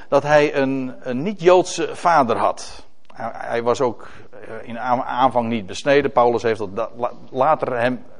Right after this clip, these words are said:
wel laten doen. "Ter wille van de Joden" staat er daar nog bij.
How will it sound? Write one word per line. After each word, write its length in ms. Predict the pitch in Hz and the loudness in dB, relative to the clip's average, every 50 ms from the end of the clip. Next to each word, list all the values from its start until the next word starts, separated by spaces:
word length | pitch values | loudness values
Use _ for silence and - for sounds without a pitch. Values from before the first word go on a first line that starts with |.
| - - | -16 -4
wel 220 | 113 107 147 175 | 0 4 4 6
laten 380 | 175 160 147 139 123 135 123 117 | 6 6 4 4 0 -2 -4 0
doen. 320 | 127 139 143 151 160 - - - - - - - - - - - | 0 2 0 0 -2 -8 -12 -14 -14 -14 -14 -14 -14 -14 -6 -2
"Ter 240 | - 139 117 113 110 | 0 0 2 2 0
wille 220 | 131 147 139 120 | 0 0 0 0
van 180 | - 117 110 95 | -2 -2 -6 -6
de 80 | 92 | -2
Joden" 320 | 101 117 135 151 151 147 - | 2 4 4 4 4 2 2
staat 240 | - 143 135 117 | 2 2 2 2
er 60 | 135 123 | 2 0
daar 120 | 127 123 | 0 2
nog 140 | 123 107 98 | 0 0 2
bij. 380 | 101 117 117 117 123 147 156 | 2 2 2 2 0 -4 -8